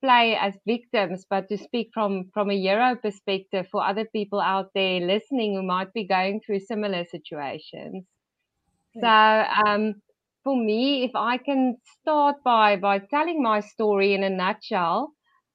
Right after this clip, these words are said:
Speaker 1: I think some people always, I don't know, associate, um, people that, that's in, um, you know, capacities like me doing coaching and writing and everything, um, maybe that, that I had a easy start in life,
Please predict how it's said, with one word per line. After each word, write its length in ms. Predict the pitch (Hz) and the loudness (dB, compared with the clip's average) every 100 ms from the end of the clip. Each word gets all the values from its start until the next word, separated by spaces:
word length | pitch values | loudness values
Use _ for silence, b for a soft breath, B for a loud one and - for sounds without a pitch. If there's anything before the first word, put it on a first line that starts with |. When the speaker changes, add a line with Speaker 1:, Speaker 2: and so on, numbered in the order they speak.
| - | -10
Speaker 1:
I 240 | 196 202 | -4 -2
think 300 | 202 285 262 | -2 -2 -2
some 260 | 262 285 269 | 0 -2 -2
people 300 | 277 262 262 | -4 -4 -2
always, 480 | 220 240 269 269 262 - | -2 0 2 2 0 -2
I 140 | 196 | -2
don't 160 | 226 233 | -2 0
know, 240 | 208 196 | 2 2
associate, 920 | 190 220 220 214 - 220 190 190 190 _ _ _ _ _ - 202 | -2 -2 -2 -2 -2 0 2 2 -2 _ _ _ _ _ -8 -4
um, 220 | 202 202 | -2 -2
people 400 | 240 240 240 226 | -4 -4 -2 2
that, 220 | 220 214 | 4 4
that's 280 | 214 202 220 | 0 -2 -4
in, 380 | 220 220 214 208 - | -4 -2 0 -2 0
um, 460 | 135 185 175 202 - | 0 0 -4 -10 -12
you 160 | - 214 | -6 0
know, 260 | 196 196 190 _ _ | 2 2 -2 _ _
capacities 640 | 240 - 254 247 240 240 220 | -6 2 2 2 -4 -6 -2
like 220 | 220 208 214 | -2 -2 -2
me 280 | 208 214 190 | 0 0 0
doing 260 | 208 208 220 | 0 0 0
coaching 540 | 208 208 202 220 202 | 0 0 -2 -4 -2
and 120 | 196 | -2
writing 440 | 185 190 196 208 208 | -2 -2 -2 -4 -4
and 100 | 175 | -4
everything, 760 | 190 190 202 202 202 190 190 _ _ _ - | -4 -2 -4 0 0 0 -4 _ _ _ -6
um, 240 | 190 190 196 | -2 0 0
maybe 300 | 190 196 220 | 0 0 0
that, 180 | 208 202 | 0 0
that 100 | 202 | 0
I 220 | 196 190 180 | 2 2 0
had 200 | 190 190 | -2 0
a 220 | 190 180 - _ | 2 0 -2 _
easy 360 | 254 294 277 285 | -2 0 2 -2
start 460 | 269 - 269 254 254 | -4 -2 0 0 -2
in 120 | 240 | -2
life, 360 | 208 196 262 | -2 0 -2